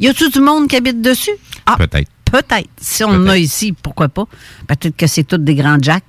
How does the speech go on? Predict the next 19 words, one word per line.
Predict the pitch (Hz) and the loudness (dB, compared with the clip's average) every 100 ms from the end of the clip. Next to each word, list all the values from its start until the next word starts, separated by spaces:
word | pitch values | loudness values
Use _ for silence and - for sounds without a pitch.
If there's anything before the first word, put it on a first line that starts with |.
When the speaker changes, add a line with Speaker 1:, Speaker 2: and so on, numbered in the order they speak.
| - | -4
Speaker 1:
Peut-être | 165 - 170 | -2 0 -2
que | - 160 | 0 0
ça | 151 | 0
a | 151 | 0
toutes, | 196 - 165 | 0 -2 0
euh, | 151 147 147 | 2 4 4
vingt | 175 165 | 2 2
pieds | 180 | 2
de | 170 | 2
haut. | 185 - _ - | 2 -2 _ -10
Speaker 2:
C'est | - | -8
peut-être | - 85 78 | -2 -2 0
juste | 90 85 | 0 0
des | 85 | 0
bactéries | 82 - 85 90 87 | 0 0 0 0 -2
puis | 76 | 0
des | 85 | 2
virus. | 80 80 113 - - | 2 0 -2 -6 -4
Speaker 1:
Peut-être. | 143 180 220 226 | 0 0 0 -2